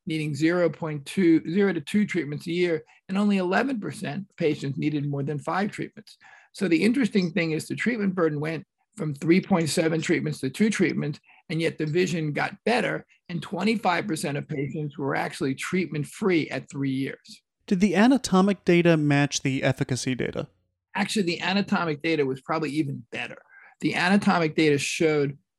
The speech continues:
Speaker 1: central subfield thickness significantly reduced at every single time point, starting as early as day seven.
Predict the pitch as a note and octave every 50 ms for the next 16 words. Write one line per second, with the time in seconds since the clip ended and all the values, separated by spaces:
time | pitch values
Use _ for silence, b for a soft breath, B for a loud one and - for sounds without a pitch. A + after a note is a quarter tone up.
0 | _ - - - G#3 G3 F#3 - G#3 F#3 D3 - F#3+ E3+ D#3+ D3+ - E3 D3+ C#3+
1 | - G3+ F3+ D#3 - D#3 C#3+ C#3 - D#3 C#3+ D3+ E3+ F#3 - G#3+ G#3 G#3 F#3 D#3
2 | D3+ D3+ C#3+ C#3+ C#3+ - D3+ D3 C3 - - - - _ - F3+ F#3 F3+ G3+ G3
3 | G3 - G#3 F3 E3 D#3 D3+ D3+ - E3+ D3+ D3+ D3+ D3 - C#3 C3+ C3 - -
4 | - D3 C#3+ C#3+ D3 C#3+ C3+ C3 C3+ C3+ C3+ C#3 C#3 C3 B2 - A#2+ - - A#2+
5 | B2 B2+ C#3 - - C3 A#2 - - - C#3